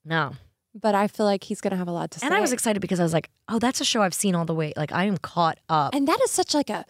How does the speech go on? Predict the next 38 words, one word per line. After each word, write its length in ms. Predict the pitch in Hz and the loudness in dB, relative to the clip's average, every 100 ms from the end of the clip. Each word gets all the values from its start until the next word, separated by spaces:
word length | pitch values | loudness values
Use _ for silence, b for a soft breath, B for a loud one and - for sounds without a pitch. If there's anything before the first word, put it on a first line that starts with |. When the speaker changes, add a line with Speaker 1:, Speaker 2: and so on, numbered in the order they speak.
| B B | B B
Speaker 2:
a 80 | 202 | -4
mental 800 | 202 196 214 269 - 190 175 175 _ | 0 2 4 2 2 -2 -2 -4 _
show. 420 | - - 247 277 208 147 | -8 -2 2 4 4 2
Speaker 1:
Oh, 40 | |
there's 200 | 170 170 | 0 0
so 120 | 233 | 0
much 180 | 247 233 | -2 -2
going 240 | 170 156 | -2 -2
on. 200 | 147 165 | 0 -2
There's 100 | 143 | -4
so 100 | - | -6
much 120 | 196 - | -6 -6
to 120 | 214 | -2
unpack. 340 | 185 143 151 143 | -4 -2 -4 0
Speaker 2:
So 80 | |
he 140 | 269 330 | 2 4
must 220 | 370 - | 2 2
have 100 | 302 | 0
a 40 | 226 | 2
lot. 320 | 202 185 - _ _ _ _ _ _ | 2 2 -2 _ _ _ _ _ _
Like, 220 | 214 208 - - | -4 -4 -6 -8
I, 120 | 226 | -4
I 80 | 214 | -4
feel 160 | - 262 | -4 -2
like 240 | 240 196 | -2 -2
we're 120 | 202 196 | -4 -6
just 180 | - | -6
gonna 160 | 202 185 | -6 -6
discover 400 | 175 - 175 165 | -6 -6 -6 -4
a 60 | 170 | -6
side 180 | - 277 | -2 -2
Speaker 1:
He's 120 | 285 | 2
Speaker 2:
of 120 | 339 | 0
Speaker 1:
a 40 | |
Speaker 2:
Paul 100 | 220 190 | 0 2
Speaker 1:
really 300 | 180 190 185 | 2 4 2
Speaker 2:
that 140 | - | 0
Speaker 1:
smart 320 | - 175 165 | -2 0 2